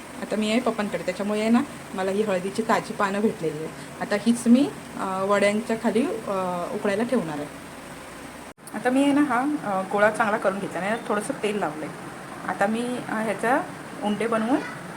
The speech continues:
शिजत ठेवणार आहे हळदीच्या पानामध्ये. आता मी ह्याच्यात आहे ना स्टीम करायला ठेवलं आहे,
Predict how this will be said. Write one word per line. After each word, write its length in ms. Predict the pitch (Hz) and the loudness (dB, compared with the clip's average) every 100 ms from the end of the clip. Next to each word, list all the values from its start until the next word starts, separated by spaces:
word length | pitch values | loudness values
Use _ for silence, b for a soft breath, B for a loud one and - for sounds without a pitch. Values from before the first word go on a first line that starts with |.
| - | -6
शिजत 160 | - 226 | 0 2
ठेवणार 400 | - 190 151 147 | 2 -2 -4 -4
आहे 40 | 160 - - - - - | -6 -10 -12 -12 -10 4
हळदीच्या 380 | 214 190 190 | 4 4 0
पानामध्ये. 460 | 247 214 185 156 156 - - - - - - - - - - 208 | 2 4 2 0 -4 -6 -10 -12 -12 -12 -14 -18 -16 -16 -8 -6
आता 160 | 202 | -2
मी 80 | 214 | 0
ह्याच्यात 280 | 214 214 208 | 0 -2 -2
आहे 100 | 226 | -2
ना 80 | 247 | -2
स्टीम 580 | - - - - 220 | -6 -12 -12 -6 -4
करायला 300 | 214 196 180 | -2 -2 -2
ठेवलं 340 | 180 - 160 | -4 -6 -4
आहे, 100 | 180 | -4